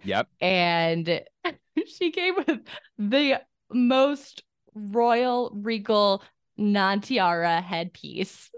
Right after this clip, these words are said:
Speaker 1: The
Speaker 2: that
Speaker 1: funny
Speaker 2: one could
Speaker 1: thing i-,
Speaker 2: have.
Speaker 1: one hundred percent. And the funny thing about it is, too, that, like, so just a little bit of background on this. We don't fully know the reason why there was this rule.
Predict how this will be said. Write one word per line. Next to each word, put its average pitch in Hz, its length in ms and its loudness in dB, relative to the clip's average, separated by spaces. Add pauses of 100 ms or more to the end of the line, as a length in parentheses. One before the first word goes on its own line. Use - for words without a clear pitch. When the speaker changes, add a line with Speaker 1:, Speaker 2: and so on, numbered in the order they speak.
Speaker 1:
The 220 100 2
Speaker 2:
that - 120 0
Speaker 1:
funny 196 180 6
Speaker 2:
one 247 100 2
could - 40 -8
Speaker 1:
thing 220 220 2
i-, 151 240 -2
Speaker 2:
have. - 120 -8 (280)
Speaker 1:
one 196 280 0
hundred 208 180 0
percent. 185 300 -4
And 151 140 -2
the 156 60 -2
funny 214 280 -4
thing 220 140 -4
about 156 340 -4
it 156 120 -8
is, 127 200 -6
too, 156 440 2 (300)
that, 143 220 2
like, 127 400 0 (480)
so 180 420 4 (100)
just 170 180 -8
a 202 60 0
little 143 220 2
bit 139 100 0
of 107 80 -6
background 120 560 -4
on 127 240 -2
this. 143 220 -4
We 165 180 0
don't 180 280 2
fully 139 460 -2
know 110 180 -2
the 92 120 -6
reason 85 520 -6
why 101 300 6
there 101 160 2
was 95 280 0
this - 240 -8
rule. 92 580 0